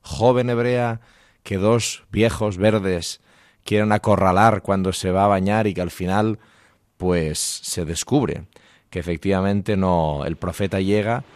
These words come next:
y descubre que no, que no, que no, no había sido ella la que había provocado nada, sino ellos más bien, ¿no? Bueno, pues es la casta Susana. Pues ahí están los lirios, símbolo de la castidad, de la virginidad, de la pureza, ¿no?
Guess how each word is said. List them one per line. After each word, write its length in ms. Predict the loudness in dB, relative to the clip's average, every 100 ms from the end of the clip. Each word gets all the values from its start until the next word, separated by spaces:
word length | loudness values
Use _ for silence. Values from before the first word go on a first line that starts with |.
| -20 -20 _ _
y 80 | 0
descubre 560 | 0 -2 -2 0 0 0
que 120 | 0
no, 540 | 2 2 0 -2 -6 -12 -10
que 120 | -4
no, 220 | -2 -2 -6 _ -8
que 160 | -4
no, 200 | -2 0
no 60 | 0
había 220 | 2 0
sido 220 | 0 0
ella 360 | 2 2 0 -4
la 100 | -4
que 60 | 0
había 200 | 2 0
provocado 420 | 2 2 2 2
nada, 260 | 2 0 -2
sino 260 | -2 0
ellos 320 | 2 4 2
más 200 | 0 -2
bien, 260 | -2 -2 0
¿no? 160 | -2 -4 _ -20 _ -2
Bueno, 140 | 0
pues 120 | 0
es 140 | 0 0
la 120 | 0
casta 380 | 0 0 0 0
Susana. 580 | 0 0 2 0 -2 -10 _ _ -8
Pues 200 | -6 -2
ahí 160 | -2
están 320 | -2 -4 -2
los 140 | 0 0
lirios, 540 | 0 -2 -4 -8 -14 _ _ _ _ _
símbolo 480 | -10 -2 0 2 2
de 100 | 2
la 240 | 2 0 0
castidad, 560 | -4 -6 -6 -4 -2
de 80 | 0
la 140 | -2
virginidad, 640 | -2 -6 -8 -8 -6 -4 -2
de 80 | -2
la 140 | -4
pureza, 380 | -4 -6 -6 -8
¿no? 160 | -10